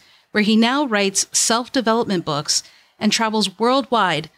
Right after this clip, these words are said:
motivating people to follow their passion and live their dreams to the fullest capacity. Perfect for the show?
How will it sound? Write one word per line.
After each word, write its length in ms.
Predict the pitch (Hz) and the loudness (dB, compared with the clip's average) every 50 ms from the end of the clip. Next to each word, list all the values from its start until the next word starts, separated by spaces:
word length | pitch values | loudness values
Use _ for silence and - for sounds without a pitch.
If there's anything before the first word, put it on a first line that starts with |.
| _ _ _ | _ _ _
motivating 480 | - 226 254 269 285 262 285 277 277 269 | 2 4 4 4 2 2 2 2 2 0
people 280 | - 240 226 - 226 | 0 -2 -6 -4 -4
to 120 | 226 - 202 | -4 -4 -2
follow 240 | - 214 208 202 196 | 0 0 0 0 0
their 140 | 180 175 | 0 -2
passion 600 | 175 - - 208 208 233 226 - - 302 302 285 - - | -2 -4 -4 -4 -2 -2 -2 -2 -2 -2 -4 -4 -4 -4
and 220 | 202 196 190 202 | -2 0 0 0
live 160 | 233 240 220 | 0 0 0
their 120 | 269 277 254 | 0 -2 0
dreams 400 | - 254 226 202 196 208 196 - | 0 0 0 2 2 0 0 -2
to 100 | - 208 | -2 -2
the 100 | 185 180 | -4 -4
fullest 400 | 180 - 196 185 190 196 190 - | -2 0 2 4 4 4 2 0
capacity. 680 | - 190 - 190 160 170 160 - 151 - - - - _ _ _ _ _ _ _ _ _ _ _ _ | -2 -4 -4 -4 -2 -2 -2 -4 -4 -6 -14 -20 -20 _ _ _ _ _ _ _ _ _ _ _ _
Perfect 320 | 196 190 180 - 185 185 - | -8 -6 -6 -6 -6 -6 -4
for 100 | 202 180 | -4 -4
the 80 | 185 | -2
show? 440 | - - 208 208 226 269 294 302 | -2 0 0 0 0 -2 -4 -8